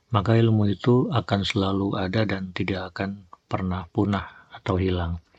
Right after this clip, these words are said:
Dalam hal ini, ilmu pengetahuan itu hanya bisa hilang karena dua hal atau dua faktor utama.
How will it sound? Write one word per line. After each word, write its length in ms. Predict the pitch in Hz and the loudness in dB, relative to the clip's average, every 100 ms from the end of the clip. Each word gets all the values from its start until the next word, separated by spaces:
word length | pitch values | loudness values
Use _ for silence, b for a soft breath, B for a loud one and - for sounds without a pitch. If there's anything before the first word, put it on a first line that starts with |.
| b _ - | b _ -4
Dalam 320 | 101 98 98 | -2 0 0
hal 80 | 92 | -2
ini, 400 | 90 110 147 - _ | 0 2 0 -2 _
ilmu 240 | 117 104 98 | 2 4 2
pengetahuan 560 | 104 92 107 104 104 101 | 0 2 2 4 2 0
itu 240 | 95 151 | 0 2
hanya 300 | 113 104 104 95 | 4 2 0 0
bisa 320 | 98 - 104 | 0 2 2
hilang 400 | 98 98 110 120 | 2 0 2 2
karena 540 | 101 95 98 110 127 | 0 -2 -2 -2 -2
dua 320 | 120 104 98 90 | -4 -2 0 -2
hal 400 | - 90 87 - | -2 -4 -6 -6
atau 160 | 107 | -4
dua 220 | 95 101 95 | -2 -2 -2
faktor 320 | - - 104 98 | -8 -8 -6 -6
utama. 400 | - 90 87 | -6 -4 -4